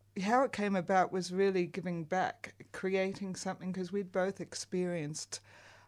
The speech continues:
a lot of cultural, um, residencies, and, you know, um, we were very fortunate in that, and we wanted to do something like that ourselves, and we found this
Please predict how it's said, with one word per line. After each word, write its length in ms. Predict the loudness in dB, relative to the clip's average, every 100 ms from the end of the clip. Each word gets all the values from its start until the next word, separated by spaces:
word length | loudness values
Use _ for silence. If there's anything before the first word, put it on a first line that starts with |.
| _
a 100 | 4 6
lot 240 | 6 4
of 200 | -2 -6
cultural, 840 | -4 -2 -4 -4 -2 0 2 0 -2
um, 560 | -4 -2 -2 -4 -6 -8
residencies, 1040 | -2 -2 0 -4 -4 -4 -4 -4 -4 -6 -6
and, 260 | -4 -6 -10 -20 -20 _ _
you 140 | -2
know, 220 | 0 0 0
um, 600 | 0 2 2 0 -6 -10 -6
we 140 | -2
were 140 | 0 2
very 280 | 2 2 2
fortunate 560 | 0 -2 -2 -4 0
in 120 | 0 -2
that, 160 | -2
and 100 | -2
we 100 | -2
wanted 320 | -2 -4 -2
to 100 | -4
do 240 | -4 -4 -4
something 500 | -6 -8 -6 -6 -4
like 200 | -4 -4
that 220 | -6 -8 _
ourselves, 680 | -6 -4 -4 -6 -6 -6 -10 -8 -4
and 440 | -2 -2 -4 -4
we 180 | -2 -2
found 460 | -4 -2 0 -2
this 300 | -2 -4 -6